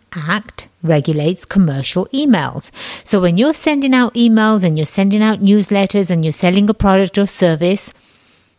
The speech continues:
that email will fall within this act. The law requires honesty and bans deceptive subject lines. So you can't really put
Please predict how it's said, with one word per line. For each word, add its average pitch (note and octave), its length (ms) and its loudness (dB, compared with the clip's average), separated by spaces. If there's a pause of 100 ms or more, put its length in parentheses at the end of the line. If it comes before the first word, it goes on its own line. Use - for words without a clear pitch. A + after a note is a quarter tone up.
(120)
that F3 520 0
email G3 540 2
will F#3 160 2
fall E3+ 360 2
within D#3 340 0
this D#3+ 240 -6
act. - 480 -2 (800)
The F#3+ 100 0
law B3 280 2
requires G#3+ 760 0 (160)
honesty F#3+ 800 0
and D#3+ 220 2
bans F#3 420 0 (100)
deceptive G3 760 -2
subject - 720 -4
lines. C3+ 460 -6
So - 100 -6
you F#3 160 2
can't D4 380 -2
really G#3+ 240 4
put G3+ 340 -2